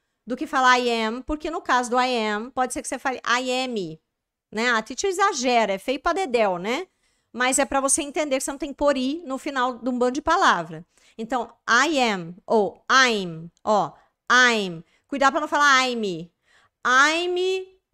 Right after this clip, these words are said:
Beatriz", não é "I'm", é "I'm", ó. Olha a boca da teacher. "I'm".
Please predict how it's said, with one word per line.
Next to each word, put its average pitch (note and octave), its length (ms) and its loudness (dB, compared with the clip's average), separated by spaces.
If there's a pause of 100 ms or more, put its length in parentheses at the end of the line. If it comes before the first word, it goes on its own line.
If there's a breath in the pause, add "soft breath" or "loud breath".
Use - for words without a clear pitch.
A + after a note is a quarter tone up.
(340)
Beatriz", B3+ 640 0
não A3 100 -4
é B3 380 4
"I'm", G3+ 340 -2
é G3+ 260 -2
"I'm", G#3 1080 2 (100)
ó. G3+ 380 2 (1400)
Olha G3 400 2
a - 20 4
boca A#3+ 280 0
da C4 120 2
teacher. G#3+ 580 -4 (600)
"I'm". G#3+ 1000 2